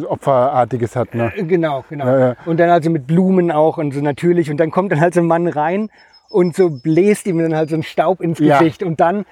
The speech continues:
Speaker 2: äh, sieht man so von seiner Sicht, er liegt so auf dem Boden so schräg und dann kommt er runter und, ähm, <laughs> dann sieht, kommt er mit dem Finger so aufs Auge zu und dann dr-, sieht man halt, äh, wie dann erst die eine Seite macht den Finger so runter an dem einen Auge, sieht man, wie die rechte Seite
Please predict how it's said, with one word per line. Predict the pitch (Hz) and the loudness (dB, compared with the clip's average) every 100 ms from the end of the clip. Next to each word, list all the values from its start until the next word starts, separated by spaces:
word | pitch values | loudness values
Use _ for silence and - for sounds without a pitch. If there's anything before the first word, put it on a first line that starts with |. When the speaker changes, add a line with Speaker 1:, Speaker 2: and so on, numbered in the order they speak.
| _ | _
Speaker 2:
äh, | - 175 180 160 | -4 -2 -2 0
sieht | 185 196 | 0 0
man | 190 | 0
so | 185 180 | 0 0
von | 180 156 | 0 2
seiner | 160 190 196 | 2 2 2
Sicht, | 202 - | 0 0
er | 185 139 | -2 0
liegt | 160 180 | -2 -2
so | - 175 | -2 0
auf | 156 | 0
dem | 165 | 0
Boden | 156 202 190 | 0 0 0
so | 196 | -4
schräg | - 196 214 202 | -2 0 0 0
und | 165 | 0
dann | 165 | 0
kommt | 151 185 190 | -2 -4 0
er | 170 | 0
runter | 160 202 214 208 - - _ _ | 2 0 0 -4 -6 -20 _ _
und, | 175 170 165 208 175 | 0 2 0 -2 0
ähm, | 156 156 160 | 2 0 -2
<laughs> | 147 208 | -2 0
dann | 160 175 | 0 -2
sieht, | 147 190 175 | -2 -4 -2
kommt | 185 185 | 0 0
er | |
mit | 175 | -2
dem | 160 | -4
Finger | - 208 202 | -2 0 2
so | 175 | 0
aufs | 135 | -2
Auge | 165 196 208 | -2 -2 -2
zu | 196 180 - _ | -4 -6 -8 _
und | 180 165 | -2 2
dann | 170 160 _ _ | 0 -2 _ _
dr-, | 175 202 - 170 185 | 0 0 -6 -16 -8
sieht | 165 190 | -6 -2
man | 196 160 | 0 2
halt, | 175 156 - | 0 -2 -2
äh, | 165 160 156 151 170 | 2 2 0 -4 -6
wie | 160 175 | -4 0
dann | 175 165 | 0 0
erst | 175 170 - | 0 -2 0
die | 185 151 | -2 0
eine | 170 202 | 2 0
Seite | 190 180 151 147 | 0 -2 -2 -4
macht | 165 202 | -2 -2
den | - | -2
Finger | 196 214 | 0 0
so | 165 | 2
runter | 151 196 214 190 | 2 2 0 -2
an | 160 | -2
dem | 151 | -2
einen | 143 185 214 | 0 0 0
Auge, | 196 208 185 | 0 2 0
sieht | 170 | -2
man, | 185 | -4
wie | 160 | -2
die | 156 226 | 0 0
rechte | 175 - 214 180 | -2 -2 -4 -2
Seite | 190 196 208 | -2 -2 -4